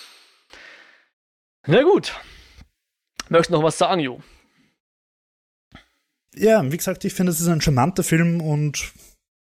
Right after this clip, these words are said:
Speaker 2: eigentlich, hm, hab ich grad genau Bock auf solche Filme, die so ein bisschen gewissen Charme haben.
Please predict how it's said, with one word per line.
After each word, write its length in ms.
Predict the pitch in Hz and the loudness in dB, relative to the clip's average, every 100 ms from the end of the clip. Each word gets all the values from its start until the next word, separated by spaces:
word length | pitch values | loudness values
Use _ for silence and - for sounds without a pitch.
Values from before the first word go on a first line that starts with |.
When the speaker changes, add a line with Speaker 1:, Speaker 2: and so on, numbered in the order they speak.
| _ | _
Speaker 2:
eigentlich, 540 | - 170 190 185 - - - | -2 2 4 2 -2 -12 -10
hm, 280 | 151 147 - | -10 -10 -8
hab 140 | 160 | -4
ich 140 | 160 - | -4 -2
grad 340 | 156 - - | -2 -2 -6
genau 280 | 156 131 143 | -2 2 0
Bock 320 | - 139 - | 0 -4 -2
auf 140 | - - | -6 -6
solche 280 | 107 - | -8 -8
Filme, 240 | 117 113 113 | -8 -8 -8
die 120 | 113 | -8
so 180 | - 120 | -6 -6
ein 120 | 113 | -6
bisschen 260 | 110 - - | -8 -10 -8
gewissen 320 | 117 - 131 | -6 -4 -2
Charme 260 | 151 165 | 0 2
haben. 240 | 180 180 | 2 2